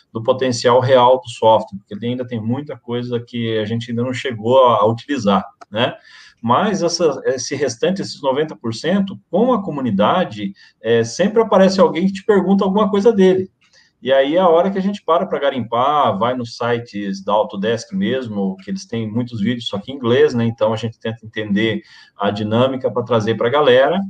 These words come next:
e é onde tem dado o crescimento. Eu falo que quando eu decidi também,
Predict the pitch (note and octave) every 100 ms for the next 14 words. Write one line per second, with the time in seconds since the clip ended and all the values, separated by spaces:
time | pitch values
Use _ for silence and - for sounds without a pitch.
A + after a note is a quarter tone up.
0 | - _ - _ B2 C3+ D3 D3+ D#3 D3+
1 | E3 F3+ F3 F3+ F3+ E3 E3 E3 E3+ -
2 | G3 F#3 D#3+ - _ _ _ _ A#2 D3+
3 | E3 F#3+ F#3+ F#3+ F#3+ - G#3+ A#3 G#3+ G3+
4 | G3+ F#3+ - D#3 E3+ E3 B2+ F3 F#3 C#3